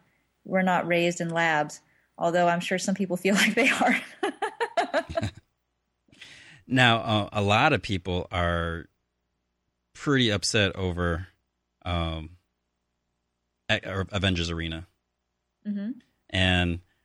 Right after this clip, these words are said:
Speaker 2: you know, 'cause the, the way they're looking at it is, you know, all these char-, you know, a lot of characters from Avengers Academy, you know, so they, they grew to know them and like them. And now what it appears from, from our perspective, from the reader's pers-,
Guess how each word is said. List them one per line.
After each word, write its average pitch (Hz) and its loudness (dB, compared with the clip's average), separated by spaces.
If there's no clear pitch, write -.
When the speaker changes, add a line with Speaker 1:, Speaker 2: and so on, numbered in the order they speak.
Speaker 2:
you 95 -2
know, 92 -2
'cause 98 -4
the, 110 -8
the 120 2
way 127 8
they're 120 2
looking 113 -2
at 95 2
it 95 2
is, 92 -4
you 98 -2
know, 95 -2
all 104 0
these 113 -2
char-, 107 -6
you 101 -4
know, 95 -2
a - 0
lot 107 2
of 117 -4
characters 110 -4
from 95 -2
Avengers 92 -4
Academy, 87 -6
you 92 -4
know, 85 -4
so 85 -2
they, 90 0
they 87 0
grew 104 4
to 117 -4
know 98 2
them 95 0
and 92 -2
like 92 0
them. 98 -2
And 92 -2
now 98 2
what 107 2
it 98 0
appears 120 0
from, 92 -2
from 98 -6
our 117 2
perspective, 90 -4
from 92 -6
the 87 -2
reader's 98 2
pers-, - -8